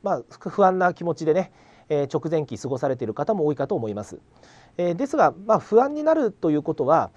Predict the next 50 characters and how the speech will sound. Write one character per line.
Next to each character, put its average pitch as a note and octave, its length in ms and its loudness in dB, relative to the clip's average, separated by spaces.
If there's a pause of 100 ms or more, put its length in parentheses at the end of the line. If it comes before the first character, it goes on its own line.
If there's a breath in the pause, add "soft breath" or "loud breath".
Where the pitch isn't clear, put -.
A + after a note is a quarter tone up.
(160 soft breath)
ま F3+ 100 0
あ、 C3+ 140 -4 (240)
ご B3 140 0
く A3 100 -8
ご E3 120 -6
く C3 80 -16
当 D#3 160 2
然 D3+ 120 0
な D3 100 -2
こ D3+ 100 -4
と D3 80 -2
で G#2 80 -2
あ E2+ 60 -8
っ - 20 -14
て、 G#2 340 -6 (380 loud breath)
え C#3 140 -2
ー、 C3 40 -2
勉 B3 220 2
強 C#4+ 100 -4
を C#4 60 -2
し - 100 -10
っ - 60 -20
か C#4+ 100 0
り A#3+ 100 -2
重 D#3+ 280 -2
ね E3 100 -2
て D#3 380 0
対 A#3+ 180 0
策 - 220 -6
を A#3 80 -2
し - 100 -10
て C#4 100 -6
き - 60 -10
た A3 140 -2
か A#3 100 -2
ら A3 120 2
こ B3+ 120 -4
そ、 G#3 320 2
ま F3 80 0
あ、 D#3+ 40 2
今 E3+ 200 -2
不 D3+ 160 -2
安 C#3 80 -2
な C#3 100 -4
気 C3+ 100 -10
持 B2 100 -6
ち C3 100 -8
が A2 140 0
あ G2+ 40 -2
る E2 120 -10